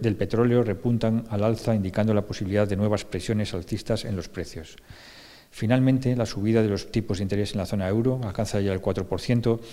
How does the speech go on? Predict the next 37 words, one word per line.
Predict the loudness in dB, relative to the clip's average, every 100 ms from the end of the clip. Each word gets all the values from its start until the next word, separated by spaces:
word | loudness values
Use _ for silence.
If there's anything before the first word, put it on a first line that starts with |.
| -16 -18 -16 -6
y | -2
estando | 0 0 0
previstas | 0 0 -2
más | 0 0
subidas | 0 0 0
de |
tipos, | 0 0 0 -2 -4
lo | -2
que |
va | 0
a | 2
seguir | 2 2
impactando | 2 2 -2 0 2 2
en |
la | 0
economía | -2 -2 0 0 -2 -12 -20 -20 -8
en | -4 2
todas | 2
sus | 2 -4
escalas, | -4 0 2 2 0
desde | -4 -4
las | -4
hipotecas | -2 -2 0 0 -2
hasta | -2 -4
los | -4 -4
precios | -4 -2 -2
de | 0
créditos | 0 0 -2 -2
a |
empresas | -6 -4 -4 -4
y | -6
familias. | -6 -6 -8 -10 -12 -16 -20 -20 _ _ _ -20 -20 -2
Teniendo | 2 2
en | 2
cuenta | 2 2
todo | 0 0
esto, | -2 -2 -4